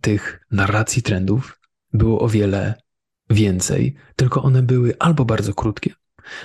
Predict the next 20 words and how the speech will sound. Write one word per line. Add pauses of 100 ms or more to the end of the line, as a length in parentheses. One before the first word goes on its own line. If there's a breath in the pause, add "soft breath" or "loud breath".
(140 loud breath)
albo, (480)
e,
bardzo, (760 loud breath)
y, (800)
niszowe, (160)
nazwijmy
to, (560 loud breath)
no
bo (280)
przecież
mieliśmy (100)
taki
mini
sezon
na
Kanto, (380)
mieliśmy
nawet
sezon
na